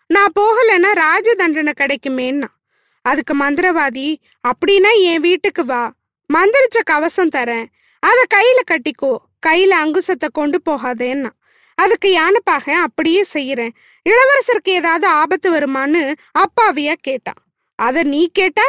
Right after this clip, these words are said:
எப்படி சொல்றது? இளவரசர் வந்து கேட்டாதானே சொல்ல முடியும்னு" சொன்னா மந்திரவாதி. முருகையன் அதுக்கு மேல அங்க நிக்க மனசு இல்லாம ஓடி வந்துட்டான். யானைக்கு நாளைக்கு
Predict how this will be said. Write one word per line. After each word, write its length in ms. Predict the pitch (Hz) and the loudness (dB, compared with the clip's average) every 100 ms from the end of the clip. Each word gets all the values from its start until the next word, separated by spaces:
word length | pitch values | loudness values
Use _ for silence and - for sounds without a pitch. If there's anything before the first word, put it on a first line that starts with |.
| 587 _ - | -2 _ -4
எப்படி 340 | 370 339 440 | -2 2 2
சொல்றது? 520 | 381 339 330 294 302 294 _ - - | 2 0 0 -2 -4 -4 _ -18 -2
இளவரசர் 520 | 427 494 508 494 440 | 2 4 2 2 0
வந்து 240 | 359 330 339 | 0 0 -2
கேட்டாதானே 500 | 330 294 294 277 320 | -2 -2 -2 0 -2
சொல்ல 360 | 381 320 311 339 | 0 -2 0 0
முடியும்னு" 420 | 311 262 269 320 | 0 -2 -2 -2
சொன்னா 360 | - 254 262 403 | -2 -4 -4 -2
மந்திரவாதி. 600 | 269 254 240 214 214 - _ _ _ _ _ _ _ - | -2 -4 -8 -8 -12 -14 _ _ _ _ _ _ _ -2
முருகையன் 560 | 381 539 480 440 415 381 | 2 4 4 2 2 2
அதுக்கு 280 | 320 - 339 | 0 0 0
மேல 260 | 320 339 | 2 2
அங்க 300 | 392 320 311 | 0 -2 -2
நிக்க 260 | 302 311 381 | -4 -4 -2
மனசு 440 | 330 285 339 - | 0 0 -2 -2
இல்லாம 380 | 349 285 233 359 320 | -2 -2 -2 -2 0
ஓடி 260 | 302 330 | 0 -2
வந்துட்டான். 480 | 262 240 226 - - _ _ _ _ _ | -2 -6 -10 -14 -18 _ _ _ _ _
யானைக்கு 580 | 254 381 415 523 480 415 427 | 0 2 4 2 0 0 2
நாளைக்கு 440 | 349 339 349 349 | 2 0 -2 -4